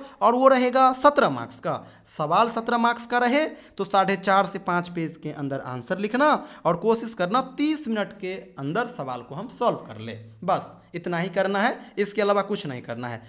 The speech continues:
आप पूरे मिनट को कैलकुलेट करना, एक सौ अस्सी मिनट हो जाएगा और एक सौ अस्सी मिनट ही आपको दिया जाएगा पेपर को सॉल्व करने के लिए। और हाँ, एक चीज़ और बतला दूँ,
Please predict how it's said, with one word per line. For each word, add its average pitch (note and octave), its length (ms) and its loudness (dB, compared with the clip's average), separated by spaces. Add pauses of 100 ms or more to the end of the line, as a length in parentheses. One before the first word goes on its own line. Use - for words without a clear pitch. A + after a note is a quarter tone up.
(160)
आप F3 420 0 (340)
पूरे G3+ 240 6
मिनट F#3+ 300 0
को G3 120 -4
कैलकुलेट E3+ 460 -4
करना, A3+ 560 0
एक D3+ 100 -8
सौ E3+ 100 -6
अस्सी D#3+ 200 -6
मिनट D3+ 300 -4
हो D#3+ 120 -2
जाएगा A#3 440 4 (180)
और E3 280 4
एक E3 100 -8
सौ - 120 -6
अस्सी F3 240 -4
मिनट F3 240 -4
ही F#3 100 -6
आपको D3+ 340 -8
दिया C#3 260 -4
जाएगा D#3 320 -2
पेपर D#3 320 -8
को G#3 160 -6
सॉल्व G3+ 260 0
करने A#2 280 -10
के A#2 120 -14
लिए। A#2 200 -10 (180)
और G#3 100 2
हाँ, B3+ 200 2
एक F#3+ 160 -6
चीज़ F#3+ 140 -8
और F#3+ 140 0
बतला C3+ 280 -8
दूँ, E3 240 -2